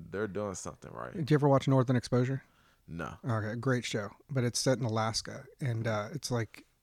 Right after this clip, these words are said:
Speaker 2: you, you watch that show and you almost kinda wanna move there. It's, it's kind of just quirky and weird. And, and it's like, I wouldn't mind being away from this big city in this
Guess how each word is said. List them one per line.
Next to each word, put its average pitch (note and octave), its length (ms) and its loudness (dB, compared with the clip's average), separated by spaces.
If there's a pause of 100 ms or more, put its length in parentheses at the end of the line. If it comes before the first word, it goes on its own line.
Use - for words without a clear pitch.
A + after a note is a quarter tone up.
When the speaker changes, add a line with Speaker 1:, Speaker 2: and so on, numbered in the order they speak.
Speaker 2:
you, B2+ 280 -2
you C#3+ 160 2
watch C3+ 220 -4
that A2+ 140 -4
show A#2+ 180 0
and A2 100 0
you A2 100 2
almost D#3 220 2
kinda C3+ 180 6
wanna A2 200 4
move G2+ 240 0
there. - 200 -12 (300)
It's, - 280 -2
it's - 160 0
kind C#3 220 4
of A2+ 240 0
just - 300 -2
quirky A#2+ 400 2
and G#2 120 0
weird. A2 320 0
And, G#2 220 -2
and A2+ 200 -2
it's - 120 -6
like, - 140 -4 (340)
I C4 60 2
wouldn't B3+ 280 0
mind A#3 240 2
being A2+ 260 6
away G2+ 200 2
from A2 140 -2
this G2+ 120 0
big G#2 220 -4
city A2 240 -2
in G#2 80 0
this - 260 -2